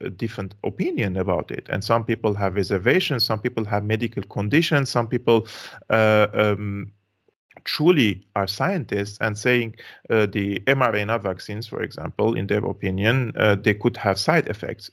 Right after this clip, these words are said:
And we have to check if a person has a certain heart condition or, uh, or a diabetes or stuff, whether they should take it or not.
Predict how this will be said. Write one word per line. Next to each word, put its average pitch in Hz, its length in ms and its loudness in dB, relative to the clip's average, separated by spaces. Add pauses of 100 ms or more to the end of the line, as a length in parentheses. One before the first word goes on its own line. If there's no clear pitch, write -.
And 104 240 2 (180)
we 117 100 0
have 123 200 2
to 123 100 -4
check 120 360 0
if 107 120 -10
a 104 40 -6
person 110 440 -4
has 95 240 -4
a 98 60 -8
certain 104 380 -4
heart 120 280 0
condition 120 720 -4
or, 101 320 -2
uh, 98 140 -2 (320)
or 107 160 2
a 107 40 4
diabetes 113 720 2
or 110 140 0
stuff, 127 380 0
whether 110 240 0
they 104 160 -2
should 104 220 -8
take 101 220 -4
it - 140 -6
or 95 80 -2
not. 139 260 0